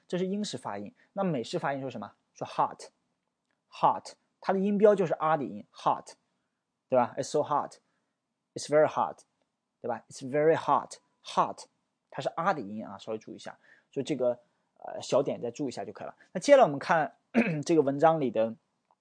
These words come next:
文-，呃，这个文章里的语言点和知识点啊。文章今天的，就这篇文章里面，它主要包含的语法点是什么呢？它主要包含的语法点是这个，呃，情态动词啊，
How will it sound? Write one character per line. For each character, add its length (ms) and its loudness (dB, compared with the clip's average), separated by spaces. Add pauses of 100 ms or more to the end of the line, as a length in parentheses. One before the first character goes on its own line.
(440)
文-， 220 -6
呃， 100 0
这 140 -2
个 80 2
文 160 2
章 140 6
里 100 -2
的 200 -2 (200)
语 160 -4
言 180 -4
点 180 -2
和 140 -8
知 160 -8
识 140 -4
点 220 -8
啊。 240 -18 (320)
文 160 -2
章 520 4 (540)
今 240 2
天 320 0
的， 200 -2 (520)
就 80 2
这 160 2
篇 160 -2
文 120 -2
章 220 0
里 100 -4
面， 220 -10 (240)
它 120 -2
主 220 -6
要 100 -2
包 260 8
含 160 -2
的 60 -6
语 100 -4
法 140 -2
点 140 -6
是 60 -16
什 60 -8
么 100 -8
呢？ 80 -12
它 80 -6
主 140 -2
要 60 2
包 180 6
含 120 -2
的 60 -6
语 80 -2
法 160 0
点 240 -6 (320)
是 260 -4
这 160 -2
个， 280 -6 (380)
呃， 840 -8
情 160 -4
态 80 2
动 180 -2
词 200 -10
啊， 240 -12